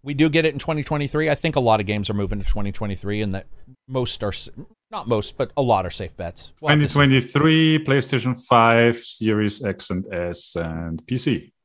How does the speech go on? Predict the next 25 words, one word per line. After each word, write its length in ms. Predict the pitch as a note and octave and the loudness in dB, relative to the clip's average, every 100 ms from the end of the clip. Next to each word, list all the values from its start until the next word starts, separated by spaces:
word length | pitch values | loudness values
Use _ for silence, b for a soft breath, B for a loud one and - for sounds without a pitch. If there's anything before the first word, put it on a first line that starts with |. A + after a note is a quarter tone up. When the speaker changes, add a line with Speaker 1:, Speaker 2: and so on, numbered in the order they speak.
| _ - | _ -18
Speaker 2:
Yeah. 100 | E2 - _ _ _ _ _ _ _ _ | -18 -18 _ _ _ _ _ _ _ _
Speaker 1:
PlayStation 420 | D#3+ C3+ C#3+ C#3 | -8 0 0 0
five, 300 | C3 B2 G2 | 2 4 4
right? 240 | G2 G#2 - _ _ | 2 0 -2 _ _
Is 100 | B2 | -4
that 120 | A#2+ | -2
what 120 | G#2 - | -2 -4
you 60 | |
said? 160 | G#2+ A#2 | -2 0
Speaker 2:
Mm-hmm. 100 | C#3 | 2
Speaker 1:
Sorry, 160 | A#2 F#2 | 0 -4
I 20 | |
was 100 | F2 | -6
drinking. 260 | F#2+ G#2+ | -4 0
Speaker 2:
Mm-hmm. 60 | D#3+ | 2
Speaker 1:
Yeah, 180 | A#2+ G2 | 4 2
so, 240 | - A2 | 0 -2
Speaker 2:
Yeah, 60 | F#2 | -2
yeah. 100 | - | -6
Speaker 1:
yeah, 140 | A2 G2 | -6 -4
we 100 | G#2+ | -2
won't 200 | A2 G2+ | -2 -2
be 80 | F#2+ | -6
seeing 280 | - F#2+ F2+ | -6 -4 -4
a, 160 | E2 | -8